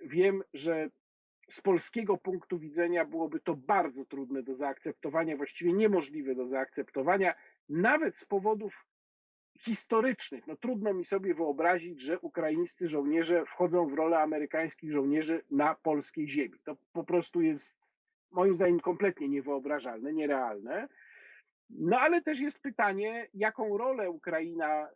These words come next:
ym, odgrywałaby w takim układzie, czy zostałaby objęta jakimiś gwarancjami bezpieczeństwa, jaka byłaby tutaj rola Polski. Przypomnę, że ten słynny, czy może raczej niesławny list dotyczący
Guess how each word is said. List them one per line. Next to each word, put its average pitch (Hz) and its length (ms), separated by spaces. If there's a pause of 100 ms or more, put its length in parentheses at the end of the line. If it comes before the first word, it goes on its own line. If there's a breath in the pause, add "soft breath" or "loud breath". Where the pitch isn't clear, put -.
ym, 143 380
odgrywałaby 165 800
w - 60
takim 156 340
układzie, 160 440
czy 151 100
zostałaby 151 500
objęta 160 460
jakimiś 147 360
gwarancjami 156 680
bezpieczeństwa, 170 880
jaka 202 360
byłaby 170 360
tutaj 170 340
rola 175 320 (300)
Polski. 277 400
Przypomnę, 175 600
że 160 260 (300 soft breath)
ten 165 360 (880)
słynny, 190 640
czy - 140
może 147 280
raczej 151 320
niesławny 175 880
list 170 520
dotyczący 151 920